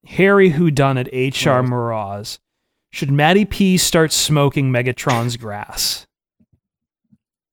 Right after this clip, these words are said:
Speaker 1: Did, did Calvin Johnson jump in the C B D
Speaker 2: He,
Speaker 1: business
Speaker 2: he's
Speaker 1: like
Speaker 2: been
Speaker 1: everyone
Speaker 2: trying
Speaker 1: else?
Speaker 2: for years to get in, into the weed game.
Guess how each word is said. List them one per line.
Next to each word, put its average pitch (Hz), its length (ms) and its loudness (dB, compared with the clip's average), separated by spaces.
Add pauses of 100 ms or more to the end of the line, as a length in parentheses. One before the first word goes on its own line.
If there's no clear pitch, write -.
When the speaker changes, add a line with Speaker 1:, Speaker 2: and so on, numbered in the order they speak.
(2250)
Speaker 1:
Did, 147 260 -6
did 151 280 -2
Calvin 226 380 2
Johnson 180 380 2
jump 156 200 2
in 165 80 2
the 151 60 2
C - 180 0
B 151 120 0
D 147 100 0
Speaker 2:
He, 147 60 0
Speaker 1:
business 143 560 0
Speaker 2:
he's - 40 2
Speaker 1:
like - 120 4
Speaker 2:
been 120 100 6
Speaker 1:
everyone 139 140 4
Speaker 2:
trying 139 160 6
Speaker 1:
else? 147 120 2
Speaker 2:
for 156 80 0
years 143 500 2
to 131 120 -2
get 117 320 -4 (320)
in, 123 400 0
into 127 280 0
the 120 120 2
weed 113 240 2
game. 110 380 0